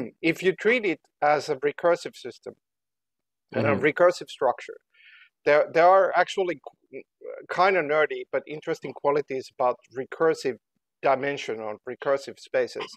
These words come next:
Speaker 1: And one of them is that recursive spaces kind of tend to eat themselves, which is practically that oxel can redefine itself. Like, you can treat the oxel as an oxel. Um, and that is kind of actually logical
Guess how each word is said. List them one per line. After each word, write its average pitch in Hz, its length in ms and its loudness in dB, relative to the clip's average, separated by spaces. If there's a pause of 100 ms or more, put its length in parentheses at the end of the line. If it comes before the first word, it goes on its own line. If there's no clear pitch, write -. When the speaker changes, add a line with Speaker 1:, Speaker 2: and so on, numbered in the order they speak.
(400)
Speaker 1:
And 139 200 -2
one 165 140 6
of 196 120 -2
them 143 180 2
is 135 380 -2
that 127 140 0 (120)
recursive 180 460 -4
spaces 139 540 -4 (720)
kind 156 140 0
of 143 80 -2
tend 151 240 2
to 156 160 -10
eat 151 220 -8
themselves, 120 540 0
which 123 200 -10
is 123 80 -8
practically 131 640 0
that 113 120 -8
oxel 131 400 -2
can 110 220 -6
redefine 107 520 -12
itself. - 360 -4 (580)
Like, 123 160 -2
you 127 60 -4
can 160 160 2
treat 165 220 0
the 135 80 0
oxel 131 460 2
as 120 180 -6
an 117 80 -10
oxel. - 340 -14 (840)
Um, 131 340 0 (500)
and 147 180 2
that 160 220 4 (320)
is 151 180 -6
kind 185 300 2
of 185 120 -4
actually 147 640 -2 (800)
logical 151 680 2